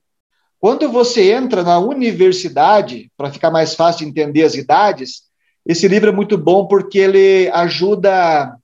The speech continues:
a descobrir o propósito da pessoa. Não tem nada mais vazio do que um ser humano sem propósito. E é uma grande incógnita das nossas necessidades básicas.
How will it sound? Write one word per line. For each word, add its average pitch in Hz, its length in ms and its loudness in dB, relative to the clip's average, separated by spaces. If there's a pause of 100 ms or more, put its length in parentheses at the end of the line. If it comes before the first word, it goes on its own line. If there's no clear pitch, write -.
(520)
a 160 120 -2
descobrir 180 560 -4
o 226 60 -4
propósito 190 1160 -4
da - 100 -12
pessoa. - 480 -14 (520)
Não 170 140 -2
tem 226 180 0
nada 214 420 2
mais 185 380 0
vazio 160 680 0
do 156 100 -10
que 196 120 -6
um 202 60 -2
ser 220 200 2
humano 196 320 0
sem 202 240 -2
propósito. 165 800 -2 (680)
E 160 140 0
é 240 100 0
uma 254 160 -2
grande 185 380 0
incógnita 170 1040 -4
das 147 220 0
nossas 170 300 -2
necessidades 160 560 -2
básicas. 135 800 -2